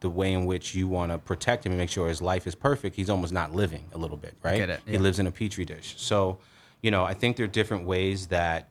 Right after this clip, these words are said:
Speaker 1: you know, I want him to know, like, Ramik and Malik and Jay Sean and, like, all the kids that I grew up with. But the reality is he's with the Ethans and the Teddys and the Bobbies,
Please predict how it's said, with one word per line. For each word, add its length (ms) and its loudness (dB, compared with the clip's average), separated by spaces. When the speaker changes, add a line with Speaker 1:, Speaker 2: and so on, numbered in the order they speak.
Speaker 1:
you 100 0
know, 120 0
I 100 -2
want 200 2
him 140 2
to 80 -2
know, 220 4
like, 240 0
Ramik 600 4
and 120 0
Malik 460 2
and 160 0
Jay 180 2
Sean 460 2
and, 120 -4
like, 180 0
all 120 4
the 80 2
kids 300 0
that 80 -2
I 140 8
grew 240 2
up 100 -2
with. 240 -4
But 120 -2
the 60 -6
reality 540 2
is 140 -4
he's 180 -2
with 120 -2
the 220 -2
Ethans 460 -2
and 80 -2
the 60 -2
Teddys 520 -2
and 140 -4
the 60 -4
Bobbies, 540 0